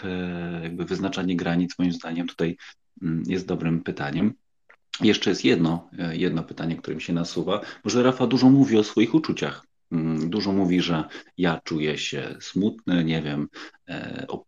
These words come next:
nie wiem, właśnie tutaj <laughs> ciężko mi jest to wyważyć między tym, e, co czuje żyrafa i w jaki sposób to komunikuje na zewnątrz.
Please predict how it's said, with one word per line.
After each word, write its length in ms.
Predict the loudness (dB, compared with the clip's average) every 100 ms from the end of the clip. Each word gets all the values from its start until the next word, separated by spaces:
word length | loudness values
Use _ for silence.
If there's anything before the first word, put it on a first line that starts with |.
| -6
nie 240 | -2 -2
wiem, 140 | -4 -8
właśnie 380 | -6 -4 -4 -2
tutaj 340 | 2 4 2 0 -2 -2 -4
<laughs> 480 | -10 -16 -16 -14 0
ciężko 280 | 2 4 4
mi 100 | 4
jest 140 | 2 0
to 60 |
wyważyć 640 | -2 2 2 2 -2 -6 -2
między 360 | 0 2 2
tym, 300 | 4 4 4 -4 -14 -10
e, 120 | -6
co 120 | -6 -4
czuje 300 | 2 4 6
żyrafa 600 | 6 6 4 0 -2 -4
i 680 | -2 0 0 0 0 0 0
w 40 | 0
jaki 180 | -2
sposób 320 | -4 -4 -4 -2
to 60 |
komunikuje 640 | 0 2 4 4 2 2 4
na 120 | 4
zewnątrz. 680 | 2 0 -2 -6 -10 -14